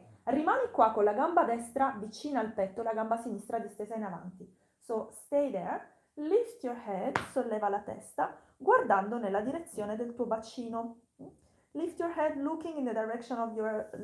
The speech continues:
uh, pelvis and stretch your right leg. Distendi la gamba destra, piedi in punta. E cambia. Uno, cambia. Due, cambia.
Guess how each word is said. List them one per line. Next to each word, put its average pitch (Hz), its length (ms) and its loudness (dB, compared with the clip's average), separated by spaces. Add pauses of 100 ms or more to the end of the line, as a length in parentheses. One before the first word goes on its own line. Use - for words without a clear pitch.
(200)
uh, 104 140 -6
pelvis - 560 0 (300)
and 254 200 -2
stretch 339 680 2 (180)
your 254 200 6 (220)
right 220 380 0
leg. 208 340 -4 (440)
Distendi 285 560 0
la 302 120 2
gamba 214 360 2
destra, - 420 -4
piedi 294 400 0
in 294 160 -10
punta. 190 580 -8 (1400)
E - 100 -6
cambia. 196 560 0 (440)
Uno, 285 460 -2 (1160)
cambia. 226 680 -2
Due, 262 500 0 (1200)
cambia. 233 580 -2